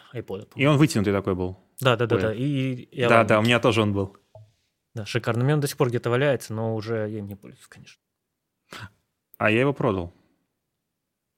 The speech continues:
Speaker 2: Это была моя одна из первых гневных по-, это, м, э, продаж
Speaker 1: Продаж.
Speaker 2: на Авито. Он, он меня вдруг расстроил, и я его продал. Просто вот, ну, в день.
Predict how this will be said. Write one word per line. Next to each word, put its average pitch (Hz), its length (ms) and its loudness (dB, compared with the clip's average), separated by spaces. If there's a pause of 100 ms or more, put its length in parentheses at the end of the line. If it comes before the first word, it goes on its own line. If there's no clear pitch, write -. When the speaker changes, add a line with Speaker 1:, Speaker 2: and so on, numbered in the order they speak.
(120)
Speaker 2:
Это - 140 -2
была 127 220 6
моя 131 340 6
одна 123 320 0
из 127 100 -2
первых 147 380 2
гневных 120 440 2
по-, 110 420 4
это, 98 140 -6
м, 101 540 -6
э, 67 920 -12 (140)
продаж 113 320 2
Speaker 1:
Продаж. 110 100 -4
Speaker 2:
на 107 120 -2
Авито. 104 320 -4
Он, 104 240 -10 (220)
он 120 140 0
меня 123 120 2
вдруг 127 480 -2 (360)
расстроил, 123 760 2 (300)
и 143 100 -10
я 107 100 2
его 110 120 0
продал. 101 400 -4 (240)
Просто 107 260 -4
вот, 104 180 -10
ну, 107 240 -10
в 110 80 -10
день. 104 260 -6